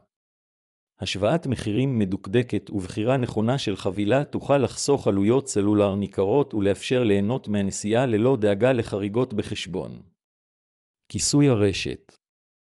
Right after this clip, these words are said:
ספק הסלולר צריך להבטיח כיסוי רשת איכותי ואמין בכל האזורים בהם התייר מתכנן לבקר.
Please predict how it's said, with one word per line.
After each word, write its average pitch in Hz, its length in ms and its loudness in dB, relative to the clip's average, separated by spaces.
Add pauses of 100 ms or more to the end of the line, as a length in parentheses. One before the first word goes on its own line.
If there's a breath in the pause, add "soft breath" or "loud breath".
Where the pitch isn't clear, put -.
(340)
ספק 151 460 -2
הסלולר 101 580 2
צריך 110 440 -4
להבטיח 101 480 0
כיסוי 127 400 -2
רשת 120 320 -2
איכותי 123 500 -4
ואמין 110 460 0
בכל 139 320 2
האזורים 110 520 0
בהם 110 240 2
התייר 117 440 0
מתכנן 131 560 -4
לבקר. 92 580 -4